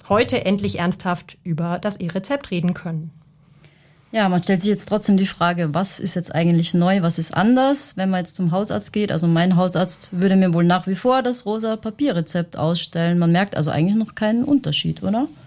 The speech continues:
Speaker 1: Also ich persönlich fand diesen rosa Wisch ja schon immer sehr lästig. Mal vergisst man ihn einzulösen, mal verlegt man ihn. Und wenn man beim nächsten Arzt aufschlägt, hat man schon vergessen, welches Medikament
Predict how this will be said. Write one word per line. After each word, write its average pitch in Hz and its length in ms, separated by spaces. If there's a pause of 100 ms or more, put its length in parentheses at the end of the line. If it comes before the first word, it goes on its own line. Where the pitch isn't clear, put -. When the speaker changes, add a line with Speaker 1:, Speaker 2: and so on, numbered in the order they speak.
(380)
Speaker 1:
Also 170 260
ich 202 200
persönlich 214 440
fand 202 220
diesen 196 160
rosa 185 560
Wisch 214 340
ja 185 120
schon 175 200
immer 190 300
sehr 165 140
lästig. 262 760
Mal 190 260
vergisst 196 440
man 170 100
ihn 175 140
einzulösen, 208 1040 (240)
mal 180 160
verlegt 269 500
man 202 160
ihn. 190 380 (360)
Und 190 140
wenn 208 120
man 202 160
beim 196 360 (300)
nächsten 240 460
Arzt 214 440 (160)
aufschlägt, 233 920
hat 202 140
man 196 160
schon 196 180
vergessen, 180 600
welches 175 260
Medikament 175 720